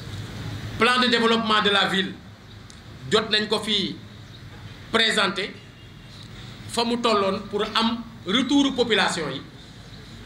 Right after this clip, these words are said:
Retour yooyu intégré nañ leen ba équipe bi ci doon liggéey am na léegi benn mouture finale boo xam ne dinañ ko mën a présenter le conseil de ville.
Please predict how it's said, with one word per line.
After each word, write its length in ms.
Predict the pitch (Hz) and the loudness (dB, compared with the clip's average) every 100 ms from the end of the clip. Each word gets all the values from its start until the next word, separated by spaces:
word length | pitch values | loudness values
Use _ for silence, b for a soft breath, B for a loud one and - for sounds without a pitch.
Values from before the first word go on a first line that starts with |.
| - | -8
Retour 360 | 160 240 254 247 | 2 4 6 6
yooyu 360 | 233 214 202 247 - - - - - | 8 8 4 0 -8 -12 -12 -10 0
intégré 640 | 233 269 269 277 214 233 220 | 2 2 0 0 2 2 4
nañ 180 | 196 175 | 4 4
leen 180 | 151 - - - - - - - - | 0 -2 -14 -18 -18 -18 -18 -14 0
ba 100 | 170 226 | 2 2
équipe 260 | 254 254 202 | 2 0 0
bi 100 | 233 | 0
ci 60 | |
doon 180 | 233 226 | 4 4
liggéey 460 | 226 208 196 202 - - - - - - | 4 4 4 2 -2 -14 -18 -18 -16 -2
am 200 | 214 240 | 2 4
na 80 | 240 | 4
léegi 400 | 220 208 190 226 - - 139 | 4 2 2 -4 -8 -10 0
benn 220 | 214 220 | 2 2
mouture 340 | 220 226 220 | 0 0 -2
finale 400 | 190 214 208 196 202 - - | -2 0 2 2 -2 -12 -6
boo 120 | 160 196 | -2 0
xam 180 | 202 | 0
ne 100 | 202 | -2
dinañ 220 | 175 185 190 | -2 -4 -4
ko 80 | 185 | -2
mën 160 | 185 | 0
a 60 | 185 | 0
présenter 680 | 196 208 190 185 165 165 165 - | 0 0 2 0 0 -4 -6 -8
le 100 | 151 | -4
conseil 340 | 156 175 175 165 | 0 2 4 4
de 100 | 147 | 2
ville. 220 | 127 | -2